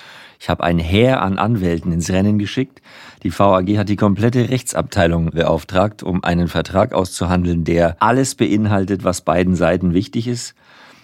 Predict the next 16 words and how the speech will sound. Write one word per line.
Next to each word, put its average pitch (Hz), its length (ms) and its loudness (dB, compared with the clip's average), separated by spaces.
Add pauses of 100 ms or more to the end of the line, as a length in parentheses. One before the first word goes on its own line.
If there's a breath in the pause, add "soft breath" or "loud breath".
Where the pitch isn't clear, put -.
(160 loud breath)
Da 90 120 0
wurden 95 160 4
alle 117 240 4
Tricks - 320 -2
angewendet, 113 600 0
ja, 98 160 2
die 101 100 2
Gespräche 92 520 0
wurden 92 220 2
unterbrochen, 98 680 2
kurz - 260 -4
vorm 98 280 -2
Scheitern, 98 640 0
dann 87 200 0
hat - 200 -8
man 85 480 0